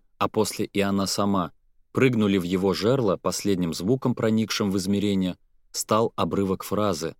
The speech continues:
сказанной предвкушающим тоном. «Какое же наслать сновидение? Юноши в его возрасте часто имеют определённые жела». Голос оборвался,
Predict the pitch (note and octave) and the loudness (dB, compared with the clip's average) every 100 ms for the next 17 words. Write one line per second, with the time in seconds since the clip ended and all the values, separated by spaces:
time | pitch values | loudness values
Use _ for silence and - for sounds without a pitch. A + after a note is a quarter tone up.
0 | _ - - F2 F2 F2+ F2 F2+ - - | _ -10 -2 -2 0 -2 -2 -6 -6 -10
1 | - E2 D#2+ - D#2+ - F2 D2 C#2 _ | -6 -4 -4 -4 -6 -4 -4 -4 -10 _
2 | _ _ _ _ _ _ _ _ _ _ | _ _ _ _ _ _ _ _ _ _
3 | _ _ _ _ _ - G2 - E3+ F3+ | _ _ _ _ _ -2 -2 4 4 6
4 | D#3+ E3 D3 D#3 D#3 - D3+ D3 C#3+ C3+ | 4 2 2 2 2 2 0 2 2 4
5 | A#2+ E2 C#2+ - _ _ _ _ _ - | 2 0 -6 -12 _ _ _ _ _ 0
6 | G2+ D#3+ E3+ E3 D3 C#3+ C#3+ A#2+ C3+ C#3 | 2 2 2 2 2 2 2 4 2 2
7 | C#3 - C3 D#3+ C3+ - D#3 C#3 B2+ G#2 | -2 -2 0 2 2 2 2 4 2 2
8 | G2 G#2 F2+ F#2+ F#2+ G2 F#2+ F#2+ F2 D#2+ | 0 0 0 2 4 2 2 0 -2 0
9 | F#2+ F#2+ E2 - _ _ _ _ _ _ | 0 2 0 -4 _ _ _ _ _ _
10 | _ _ _ _ _ _ _ _ F2 G#2 | _ _ _ _ _ _ _ _ 0 2
11 | G2 - E2+ D#2+ E2 A#2 B2+ A#2 | 2 0 -4 -2 0 0 0 -4